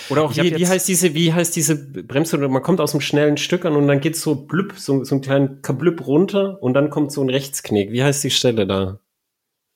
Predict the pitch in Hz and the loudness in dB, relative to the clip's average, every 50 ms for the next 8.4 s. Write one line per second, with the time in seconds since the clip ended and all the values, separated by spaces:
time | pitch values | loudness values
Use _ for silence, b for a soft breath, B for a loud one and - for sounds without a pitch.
0 | - - _ - 123 120 123 120 117 120 123 120 117 120 120 120 120 117 156 170 | -14 -12 _ -4 -2 0 2 2 2 2 2 2 2 2 2 2 2 2 0 0
1 | 190 185 180 - - 175 165 165 151 139 143 160 165 - - - 139 143 120 117 | -2 -2 -2 -2 0 2 2 2 2 2 0 -2 -2 -4 -4 -4 -4 -2 -2 0
2 | 120 143 170 170 - - 131 143 139 - 165 165 165 - - - - 147 139 151 | 0 0 0 -2 -2 -2 0 0 0 0 -2 -2 -2 -4 -6 -4 -4 -4 -2 -4
3 | 175 170 175 - - 156 147 139 139 - - 147 143 143 147 147 - 151 147 135 | -4 -4 -4 -2 0 0 0 0 -2 -6 -6 -2 -2 -2 -2 -2 -2 -2 0 2
4 | 143 165 160 147 123 120 131 131 143 151 139 - - - 143 135 156 - - 131 | 4 4 4 4 4 2 2 0 0 0 -2 -2 -2 0 0 2 2 0 0 0
5 | 165 185 180 170 151 151 151 143 139 147 151 135 139 143 143 135 139 139 139 135 | 0 2 2 2 2 2 2 2 0 -2 -2 -2 0 0 2 2 4 4 4 4
6 | 127 131 135 131 131 127 123 131 135 135 131 131 135 127 131 - 143 139 131 127 | 4 4 4 4 2 2 2 2 0 0 0 0 0 0 0 2 2 2 2 2
7 | - 123 151 151 - - 104 104 107 113 120 113 - 135 127 131 127 117 123 120 | 0 0 0 0 0 0 0 2 2 2 0 0 0 2 2 2 2 0 0 0
8 | 123 120 127 135 131 131 127 | 0 2 2 2 2 0 -2